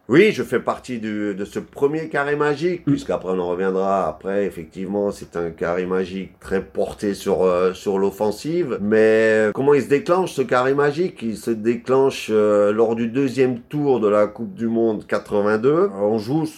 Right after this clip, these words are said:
Speaker 1: le premier match de ce premier tour contre l'Autriche.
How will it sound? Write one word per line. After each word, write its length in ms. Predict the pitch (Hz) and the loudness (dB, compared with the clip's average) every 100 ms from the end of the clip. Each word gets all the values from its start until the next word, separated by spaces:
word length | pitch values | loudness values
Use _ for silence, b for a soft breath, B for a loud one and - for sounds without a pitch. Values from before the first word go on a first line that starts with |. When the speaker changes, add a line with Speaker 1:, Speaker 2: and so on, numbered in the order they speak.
| 123 | -4
Speaker 1:
le 160 | 110 117 | 0 0
premier 220 | 110 139 | 2 4
match 180 | 135 120 | 4 2
de 100 | 120 | -2
ce 120 | 110 | -2
premier 460 | 120 127 123 127 127 | -2 -2 0 0 0
tour 260 | 143 127 | -4 -4
contre 260 | - 117 117 | -4 -2 2
l'Autriche. 600 | 117 113 151 160 - - | 2 2 -4 -10 -12 -16